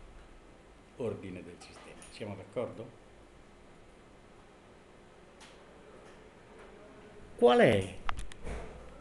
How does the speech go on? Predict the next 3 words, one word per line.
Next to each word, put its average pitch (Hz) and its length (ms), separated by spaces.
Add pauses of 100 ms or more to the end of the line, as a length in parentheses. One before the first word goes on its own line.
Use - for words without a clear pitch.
(320)
l'indice 165 760
di 131 120
raggiungibilità 127 1400